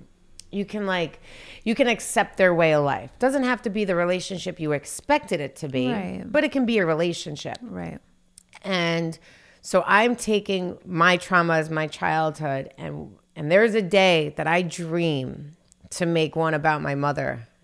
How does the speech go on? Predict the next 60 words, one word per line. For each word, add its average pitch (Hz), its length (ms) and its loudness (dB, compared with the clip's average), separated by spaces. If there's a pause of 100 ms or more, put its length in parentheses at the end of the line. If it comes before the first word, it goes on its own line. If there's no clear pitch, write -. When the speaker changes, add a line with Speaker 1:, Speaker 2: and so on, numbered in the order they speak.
Speaker 1:
in, 185 340 -14
in 160 140 -6
itself, 147 520 -4
but - 100 0
I 180 80 8
have 175 160 4
to 190 80 -2
Speaker 2:
Yeah. - 60 0
Speaker 1:
actually 175 400 0
do 156 220 -2
this 139 280 -6
well. 143 460 6
<laughs> 214 80 -6
Speaker 2:
Yeah, 240 420 4
I 285 160 6
think 381 240 2
you 370 120 4
Speaker 1:
<laughs> - 20 4
I 294 40 10 (180)
have 208 380 10
Speaker 2:
will. 247 80 6
Speaker 1:
to - 0 -
get 220 280 2
there. 165 300 8 (140)
Speaker 2:
I, 330 220 6
I 277 40 4
feel 370 180 2
Speaker 1:
Uh, 403 40 6
Speaker 2:
like 427 140 4
when 330 180 2
you 285 120 4
dial 202 500 4
into 202 280 0
things, 254 500 2
you 214 640 2
really, 185 800 0
Speaker 1:
Yeah. 151 300 2 (460)
I 196 140 6
Speaker 2:
like, 233 80 8
Speaker 1:
wanna 262 200 6
tell 202 260 0
my 190 160 4
Speaker 2:
kick 185 80 4
ass 185 160 6
Speaker 1:
mother's 175 160 6
Speaker 2:
at 143 160 2
it. - 40 -4
Speaker 1:
story 175 540 2
through 196 280 4
Speaker 2:
Mm-hmm. 196 80 2
Speaker 1:
her 175 180 4
eyes 135 420 2
one 147 160 -6
day. 135 400 -8
Speaker 2:
Yeah. 247 280 0
Speaker 1:
That 196 220 6
would 208 160 4
be 214 220 -2
my, 170 600 2
like, 165 260 -4